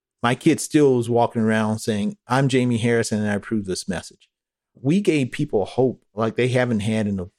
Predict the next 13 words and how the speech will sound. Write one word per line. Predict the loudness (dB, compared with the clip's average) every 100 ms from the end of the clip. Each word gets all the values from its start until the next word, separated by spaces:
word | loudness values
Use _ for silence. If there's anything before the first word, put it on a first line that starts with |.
| 0
very, | 2 2 0
very | -2 -4 -4
long | -6 -8 -8
time. | -6 -6 -6 -12 _ _ _ _
And | -2 0
I | 0
think | 0 0 2
those | 2 4 2
are |
seeds | 0 -2 0 0 0 -2 -8 -10 -4
that | -2 0
will | 2 0
sprout, | 0 2 2 0